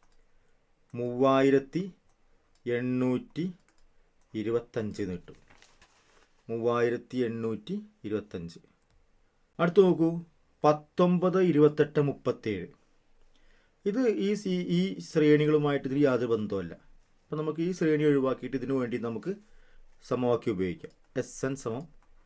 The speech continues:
n by ടു into ആദ്യ പദം പ്ലസ് അവസാന പദം. അവസാന പദം എന്ന് പറയുമ്പോൾ ഇവിടെ എത്രാം പദമാണ്? ഇരുപത്തിയഞ്ചാം പദമാണ്. അപ്പോൾ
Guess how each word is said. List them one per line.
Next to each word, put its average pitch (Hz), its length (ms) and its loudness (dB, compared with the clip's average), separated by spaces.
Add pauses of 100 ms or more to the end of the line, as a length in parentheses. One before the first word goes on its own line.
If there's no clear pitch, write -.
(440)
n 120 180 0 (160)
by 139 100 4 (220)
ടു 151 80 -2 (140)
into 110 220 -6 (1800)
ആദ്യ 135 340 2
പദം 127 220 -2 (120)
പ്ലസ് 175 260 -2 (640)
അവസാന 107 460 -2
പദം. 78 160 -14 (920)
അവസാന 120 400 -2
പദം 139 140 0
എന്ന് 143 100 -2
പറയുമ്പോൾ 139 280 -4
ഇവിടെ 135 180 -4
എത്രാം 135 240 -2
പദമാണ്? 127 280 -4 (160)
ഇരുപത്തിയഞ്ചാം 110 880 -4
പദമാണ്. 87 320 -8
അപ്പോൾ - 140 -12